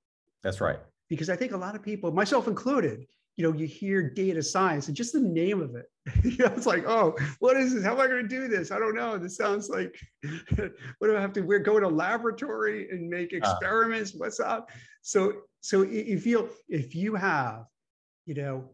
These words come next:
Speaker 2: the motivation, the drive, the will, you know, you, you wanna make this happen, and you're reasonably intelligent, and you're willing to roll up your sleeves, th-, then it's achievable. Then you can kind of pivot and go to these fast-moving careers of the future.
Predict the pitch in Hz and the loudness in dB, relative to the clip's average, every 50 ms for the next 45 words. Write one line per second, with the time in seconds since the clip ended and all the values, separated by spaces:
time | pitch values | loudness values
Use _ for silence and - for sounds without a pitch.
0 | _ - 160 156 151 160 160 165 165 165 147 160 160 156 156 147 - - 127 117 | _ -2 0 2 4 6 6 6 6 6 4 2 2 2 0 0 -2 -6 -6 -6
1 | - - - _ - 143 127 127 - - - 151 156 156 151 143 131 117 110 107 | -8 -10 -12 _ -6 -6 -4 -4 -6 -6 -4 -2 -2 0 0 -2 -2 -4 -6 -8
2 | 110 123 131 131 127 131 151 170 165 160 147 135 117 104 120 - _ _ _ _ | -8 -8 -6 -6 -4 -2 0 2 2 2 0 0 -4 -6 -10 -14 _ _ _ _
3 | _ - - 147 143 131 131 - - 160 147 143 147 151 143 135 131 160 165 165 | _ -8 -6 -4 -4 -4 -4 -6 -6 -4 -4 -4 -2 -4 -4 -2 0 2 2 2
4 | 165 165 160 156 151 - 165 156 - 208 226 214 - - 160 135 131 131 131 - | 2 2 2 0 0 -2 -4 -4 -2 0 0 0 -2 -2 -4 -4 -4 -6 -8 -10
5 | - _ _ - 156 147 147 147 143 139 139 143 175 190 208 190 190 202 180 196 | -16 _ _ -6 -4 -2 0 0 0 0 0 0 0 0 -2 -2 -2 -2 0 0
6 | 196 196 196 202 208 202 208 196 180 175 - 160 147 139 139 139 - - _ _ | 0 0 0 0 -2 0 0 0 -2 -2 -2 -4 -4 -4 -4 -8 -10 -14 _ _
7 | _ _ _ - 156 147 143 139 143 160 175 175 180 175 170 - 165 160 160 160 | _ _ _ -6 -2 -2 0 0 0 0 0 0 -2 -2 -4 -4 -2 0 0 2
8 | 165 165 165 190 170 - - 240 240 214 185 165 - - _ _ _ _ _ - | 0 0 -2 -6 -10 -8 -6 -6 -4 -4 -4 -6 -8 -14 _ _ _ _ _ -2
9 | 190 175 190 214 220 226 214 202 226 - 277 285 285 190 139 98 - - - _ | -2 0 2 2 2 2 2 -2 -2 0 0 0 0 0 -2 -4 -8 -14 -18 _
10 | _ - 170 160 165 180 175 - 170 147 - 180 185 175 175 175 170 - - - | _ -4 -2 -2 -2 -2 -4 -6 -8 -6 -2 -2 0 0 0 -2 -2 -4 -4 -2
11 | 220 233 196 160 131 127 127 - _ _ _ _ _ _ _ _ _ - 170 147 | 0 0 2 2 0 -2 -4 -8 _ _ _ _ _ _ _ _ _ -6 -4 -2
12 | 127 160 165 160 156 151 156 151 151 - - 147 156 156 - - - 170 156 151 | 0 2 2 2 2 0 0 0 -2 -4 -6 -6 -6 -8 -12 -10 -6 -4 -4 -4
13 | 143 151 147 143 131 - 151 151 147 151 143 131 143 135 127 131 175 185 170 - | -2 -4 -4 -4 -6 -6 -6 -4 -4 -2 -4 -4 -4 -6 -8 -6 -8 -8 -8 -8
14 | - 113 | -8 -10